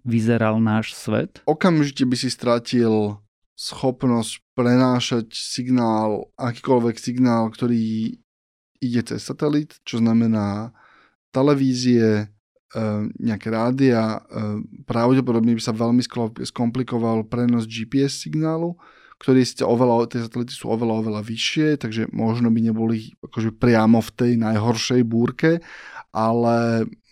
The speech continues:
Speaker 2: nevieme úplne, čo by sa stalo s kvalitou toho signálu. Civilizácia ako taká by nezanikla, veľká časť našej infraštruktúry, aj telekomunikačnej, je dnes už v kábloch. Ale často je to kombinácia toho, že aha, e, napríklad armády, alebo napríklad televízie, alebo napríklad vysielače,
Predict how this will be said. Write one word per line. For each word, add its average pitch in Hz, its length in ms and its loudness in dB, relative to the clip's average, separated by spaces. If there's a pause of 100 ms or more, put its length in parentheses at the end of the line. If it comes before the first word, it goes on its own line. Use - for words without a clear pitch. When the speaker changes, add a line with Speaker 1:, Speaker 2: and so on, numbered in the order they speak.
(180)
Speaker 2:
nevieme 123 560 6
úplne, 120 320 2
čo 120 160 0
by 117 80 -4
sa 113 80 -8
stalo 113 240 -2
s - 80 -6
kvalitou 113 400 0
toho - 240 -4
signálu. 143 640 0 (240)
Civilizácia 160 720 4
ako 131 160 -4
taká 123 240 0
by 123 80 2
nezanikla, 139 800 2
veľká 123 320 0
časť 120 240 -2
našej 120 340 0 (140)
infraštruktúry, 127 960 0
aj 120 240 -4
telekomunikačnej, 123 960 0
je 120 160 0
dnes 123 240 2
už - 160 -8
v 123 80 -6
kábloch. 104 480 -4 (460)
Ale 123 240 0
často 131 240 -2
je 131 80 -2
to - 80 -14
kombinácia 110 640 0
toho, 104 320 -8
že 113 160 -8
aha, 127 400 -2
e, 117 720 -6
napríklad 120 480 -2
armády, 123 480 0
alebo 113 320 0
napríklad 107 240 -10
televízie, 120 560 -2
alebo 110 320 -4
napríklad 110 320 -6
vysielače, 117 800 -4